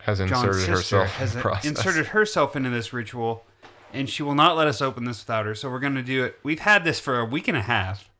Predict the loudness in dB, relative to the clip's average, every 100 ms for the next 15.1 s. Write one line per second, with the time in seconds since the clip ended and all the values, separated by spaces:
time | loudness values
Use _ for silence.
0 | _ 0 0 0 -10 -10 0 4 4 4
1 | 2 0 -4 -2 -2 0 -2 -4 -4 -2
2 | 0 0 -2 -2 -2 -2 -6 -2 -2 -2
3 | -4 -4 -4 -6 -12 -2 0 2 0 -6
4 | -8 -6 0 0 0 -8 -4 -2 0 2
5 | 6 6 4 0 0 0 -2 0 0 0
6 | 0 0 0 0 0 -4 -8 -20 -20 _
7 | _ _ -4 -2 0 0 0 0 0 2
8 | 4 2 2 0 0 -6 _ _ _ _
9 | _ _ _ _ _ -10 -2 2 2 0
10 | -8 _ 2 4 4 4 0 0 0 0
11 | 0 0 0 0 -4 _ _ _ -6 -4
12 | -4 -8 -20 _ _ _ _ _ _ _
13 | -8 -8 -6 -6 -6 -6 -10 -6 -6 -4
14 | -6 -8 -8 -8 -8 -14 -8 -6 -6 -8
15 | -16